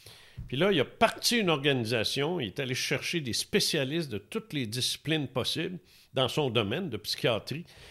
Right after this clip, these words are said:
Il a fait passer les tests les plus, les plus, je sais même pas si on s'en tirerait, nous autres, comme du monde, euh, <laughs> sain d'esprit. Tu sais, c'est, c'est, c'est très serré, là, très rigoureux. Et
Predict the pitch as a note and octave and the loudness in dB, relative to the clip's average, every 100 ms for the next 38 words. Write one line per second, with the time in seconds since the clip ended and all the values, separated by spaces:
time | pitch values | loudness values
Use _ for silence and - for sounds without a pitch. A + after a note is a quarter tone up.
0 | - - A2+ E3 - G#3 F3 - G#3+ D3 | -8 -4 0 0 6 8 8 4 2 4
1 | A#2+ - G3+ F3+ - A#2 A2 - C#3 E3+ | 2 2 2 2 0 -2 -6 -6 -2 0
2 | E3 - - - - - - B2 A#2+ - | 0 -4 -14 -20 -20 -20 -10 -4 -4 -2
3 | D3 - - E3+ - D3+ C3 - D#3+ E3 | -4 -6 -14 -12 -8 -8 -8 -2 2 4
4 | D3+ G3 - C#3 A2 C3+ A2+ - C3 A#2 | 4 2 2 2 2 2 2 2 2 2
5 | C#3 C3+ G#2+ A#2+ C3+ A#2+ G#2+ G2+ A2 A2+ | 2 2 2 2 0 2 2 2 0 2
6 | B2 A#2 G#2 B2+ - - A#3+ - G#3+ - | 2 0 2 0 4 8 8 10 6 6
7 | - D#3+ C#3+ C3+ - D#3+ G#3 G#3+ - - | 4 4 2 0 -2 -4 -4 -6 -12 -14
8 | - - D#3 C3+ B2+ - D3 A#2+ D#3+ - | -4 2 2 2 0 0 0 0 -4 2
9 | A3 B3+ - F3 E3 C3+ F#3+ D#3 A2 - | 6 8 8 10 10 10 8 8 4 2
10 | G3+ F#3 D3+ B2+ C3+ B2 F#3 E3+ - - | 6 6 6 2 2 4 2 0 -8 -20
11 | - - - - - D#3+ F3+ D#3+ | -20 -20 -20 -20 2 8 8 8